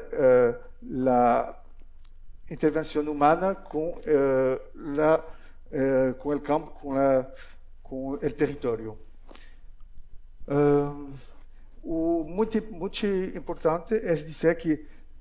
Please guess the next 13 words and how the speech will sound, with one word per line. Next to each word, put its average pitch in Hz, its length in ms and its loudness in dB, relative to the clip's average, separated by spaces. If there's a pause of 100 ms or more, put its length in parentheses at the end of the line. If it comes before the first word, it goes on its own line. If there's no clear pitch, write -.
(120)
no 175 180 4
es 196 160 4
la 165 220 6
naturaleza 151 680 6
que 151 120 -4
nos 139 320 -2
interesa 131 420 2
mucho, 110 360 -12 (340)
en - 60 -14
verdad, 101 400 -8 (920)
porque 156 400 4 (280)
pensamos 185 720 4
que 139 340 2